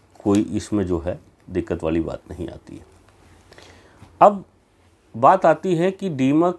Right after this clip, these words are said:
की ट्रीटमेंट करते समय हमें क्या सावधानियां बरतनी होंगी और कैसे इसको करना होगा। देखिए, आपको कुछ इक्विपमेंट्स की ज़रूरत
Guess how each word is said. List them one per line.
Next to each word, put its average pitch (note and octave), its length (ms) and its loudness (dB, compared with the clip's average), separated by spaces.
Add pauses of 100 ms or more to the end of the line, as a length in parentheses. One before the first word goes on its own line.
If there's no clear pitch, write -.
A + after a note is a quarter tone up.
(160)
की E3+ 320 -4 (200)
ट्रीटमेंट C#3+ 420 2
करते C3 340 2
समय A2+ 420 0 (1000)
हमें E3 200 4
क्या D#3 200 4
सावधानियां B2+ 600 2
बरतनी A#2 400 0
होंगी F#2 360 -2 (840)
और C#3+ 200 6 (140)
कैसे C#3+ 400 2
इसको - 260 -4
करना F2+ 320 -2
होगा। D#2+ 340 -2
देखिए, B2 420 -2
आपको B2 360 0
कुछ D#3+ 440 -6
इक्विपमेंट्स C#3+ 600 -4
की D3 140 0
ज़रूरत A2 300 2